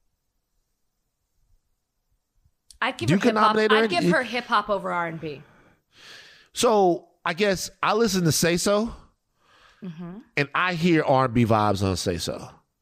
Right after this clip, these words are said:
Speaker 2: You know what I mean?
Speaker 1: But it's a pop song.
Speaker 2: Yeah, it, okay, so what's the, what's the line then? You know what I'm saying? So, like, uh,
Speaker 1: Like
Speaker 2: is, uh,
Speaker 1: Kiss Me More is totally a pop song, and that's why it was nominated for that. You got S Z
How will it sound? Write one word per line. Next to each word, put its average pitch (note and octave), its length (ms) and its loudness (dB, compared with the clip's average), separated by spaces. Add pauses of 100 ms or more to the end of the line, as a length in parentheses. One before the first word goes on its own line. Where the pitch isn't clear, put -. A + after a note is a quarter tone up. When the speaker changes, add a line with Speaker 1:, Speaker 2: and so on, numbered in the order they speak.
(160)
Speaker 2:
You A2+ 80 2
know A#2+ 80 4
what B2 100 2
I B2+ 40 2
mean? C#3 260 2
Speaker 1:
But C4 120 2
it's C4+ 100 -4
a B3+ 60 -2
pop A3+ 340 -2
song. F4 560 -2
Speaker 2:
Yeah, F4 100 0 (340)
it, - 220 -10 (320)
okay, G#3 240 0
so G3 160 2
what's F#3+ 280 2
the, F3 100 4
what's E3+ 260 2
the F3 120 0
line D3+ 520 2
then? F2 240 -2
You A2+ 100 2
know C3+ 60 2
what C#3 60 2
I'm C#3 80 -2
saying? D#3+ 380 0
So, D#3+ 140 0
like, D3+ 280 0
uh, C#3+ 240 4
Speaker 1:
Like C#3 100 4
Speaker 2:
is, C3+ 80 0
uh, C3 220 6
Speaker 1:
Kiss A#2+ 160 -2
Me E4 160 -4
More E4 320 -2 (200)
is C4 240 -6
totally C4 600 -2
a A3+ 60 -6
pop A3 260 -4
song, G3 240 -4
and G3 100 -10
that's F#3+ 200 -8
why F#3+ 140 -2
it F3 40 -4
was F3 160 -12
nominated E3+ 400 -6
for D#3+ 120 -14
that. C#3+ 260 -12 (180)
You C#4 100 -6
got D#4+ 180 -2
S - 140 -16
Z D4+ 60 -8